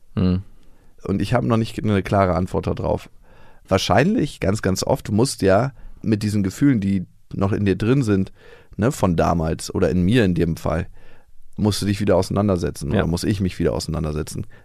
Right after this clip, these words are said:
Speaker 2: Merkst du, wie ich springe immer, wenn es emotional unangenehm
Speaker 1: Mhm.
Speaker 2: wird?
Speaker 1: Mann, Mann, Mann.
Speaker 2: Mann, Mann, Mann. Ich bleib nicht bei mir, also muss ich mich emotional auseinandersetzen. Die kommen dann noch mal auf und dann muss ich da durchgehen. Das ist das eine. Und das andere ist,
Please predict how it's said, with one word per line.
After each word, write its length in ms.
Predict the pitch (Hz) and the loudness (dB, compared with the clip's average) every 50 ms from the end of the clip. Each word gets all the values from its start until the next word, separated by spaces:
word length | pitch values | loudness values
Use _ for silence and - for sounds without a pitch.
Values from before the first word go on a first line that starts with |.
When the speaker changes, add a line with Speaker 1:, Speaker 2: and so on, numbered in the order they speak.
| - - | -6 0
Speaker 2:
Merkst 240 | 92 110 - - | 0 0 0 0
du, 60 | - 104 | -2 -2
wie 60 | 104 | -2
ich 80 | 95 | -2
springe 400 | - - - - 117 139 156 131 | -4 -6 -2 0 0 2 2 0
immer, 260 | - - 104 117 147 131 | 0 0 0 0 0 0
wenn 120 | 98 95 | 0 -2
es 100 | 90 - | -2 -2
emotional 420 | - 104 101 95 92 - 95 92 | -2 0 0 -2 0 0 0 0
unangenehm 480 | 92 113 117 92 87 90 95 95 98 98 | 2 2 2 4 4 4 4 2 2 2
Speaker 1:
Mhm. 20 | 95 | 2
Speaker 2:
wird? 60 | - | 2
Speaker 1:
Mann, 180 | - 80 87 85 | 2 2 2 2
Mann, 160 | 82 82 85 | 2 2 2
Mann. 220 | 85 82 82 76 - | 2 2 0 0 0
Speaker 2:
Mann, 280 | 73 85 87 92 104 107 | 0 2 2 4 4 4
Mann, 200 | 104 104 104 104 | 4 4 4 4
Mann. 320 | 101 92 82 82 80 - - - - - | 4 2 2 0 -2 -6 -10 -20 -12 -10
Ich 100 | 101 - | -4 0
bleib 160 | 92 90 - | 0 2 2
nicht 120 | - 87 - | 0 -2 -2
bei 100 | 87 87 | -2 0
mir, 220 | 87 80 - 76 | 0 0 -2 -2
also 240 | 76 82 80 78 - - | -4 -4 -4 -6 -4 -2
muss 220 | - 101 101 - - | -4 -4 -4 -2 -2
ich 300 | - 120 113 - - - | 0 0 -2 -2 -6 -2
mich 340 | 110 107 104 104 - - - | 0 0 0 -2 -4 -8 -6
emotional 500 | - 98 98 92 87 - 92 90 87 85 | -2 0 0 0 -2 -2 -2 0 0 0
auseinandersetzen. 840 | 82 85 - 85 85 82 82 82 82 92 - - - - - - - - - - - - - - - - - - - - - - | 0 0 -2 -2 -2 -2 -2 -2 -4 -4 -6 -8 -8 -8 -10 -10 -12 -12 -18 -20 -20 -20 -20 -20 -20 -20 -20 -20 -20 -20 -12 -10
Die 80 | - - | -8 -2
kommen 280 | - - 123 139 143 | 2 4 4 4 4
dann 160 | 135 131 123 | 2 2 2
noch 180 | 117 113 - - - - - | 2 0 -2 -4 -12 -10 -2
mal 200 | - 104 92 80 | 0 0 0 0
auf 460 | - - 90 104 165 269 - - - - - - - - - - _ - | 0 0 2 2 2 2 0 -6 -14 -18 -20 -20 -20 -20 -20 -20 _ -6
und 80 | - 95 | -2 0
dann 120 | 95 98 | 2 2
muss 200 | 101 104 101 - - | 2 2 0 -2 -6
ich 200 | - 87 - - - - - - - - - - | -8 -10 -10 -12 -14 -14 -14 -14 -16 -18 -18 -2
da 100 | - 120 | -2 -2
durchgehen. 520 | 120 147 147 143 - - - - - 104 - - - - - - - - - - - - - - - | 0 0 -2 -4 -4 -6 -8 -8 -8 -8 -12 -14 -18 -20 -20 -20 -20 -20 -20 -20 -20 -20 -20 -6 0
Das 180 | - 107 - - | 0 0 2 0
ist 140 | 120 - 110 | -2 -2 -2
das 140 | 104 - | -2 -2
eine. 320 | - - 87 87 90 85 - | -2 -2 0 0 0 0 -2
Und 140 | - 90 90 | -4 -4 -4
das 260 | 87 - - - - | -4 -4 -6 -4 -2
andere 360 | 104 117 143 160 147 117 104 | 0 0 2 0 0 0 -2
ist, 420 | - - 104 113 127 - - - | -2 -2 -2 -2 -4 -6 -10 -12